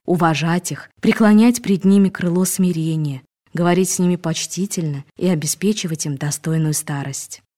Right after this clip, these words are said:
Оставлять их в кругу любящей и преданной семьи, а не в приюте, где нет внимания, человеческого тепла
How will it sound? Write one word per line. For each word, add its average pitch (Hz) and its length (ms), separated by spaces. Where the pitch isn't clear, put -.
Оставлять 226 560
их 240 80
в 240 40
кругу 208 300
любящей 202 520
и - 20
преданной 196 440
семьи, 190 600
а 180 80
не 202 140
в - 80
приюте, 196 500
где 165 160
нет 202 220
внимания, 175 760
человеческого 175 720
тепла 165 480